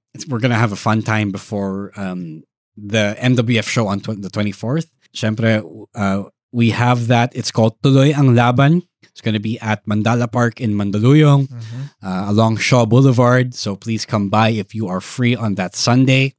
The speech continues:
Speaker 1: It's gonna be at four thirty P M. The main event, by the way, is Fabio Makisig versus Crystal. It's gonna be a banger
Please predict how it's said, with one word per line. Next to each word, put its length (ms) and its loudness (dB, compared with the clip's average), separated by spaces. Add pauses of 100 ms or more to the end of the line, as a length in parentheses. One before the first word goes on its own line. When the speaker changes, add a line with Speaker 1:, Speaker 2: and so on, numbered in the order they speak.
(480)
Speaker 1:
It's 120 -20
gonna 540 -12
be 220 -10
at 340 -12
four 340 0
thirty 300 -2
P 180 -6
M. 140 -2
The 80 -4
main 200 4
event, 320 0 (260)
by 160 -6
the 120 -10
way, 180 -6
is 420 -10
Fabio 320 2
Makisig 420 2
versus 340 -6
Crystal. 420 -8
It's 80 -14
gonna 140 -10
be 320 -8
a 80 -12
banger 420 -2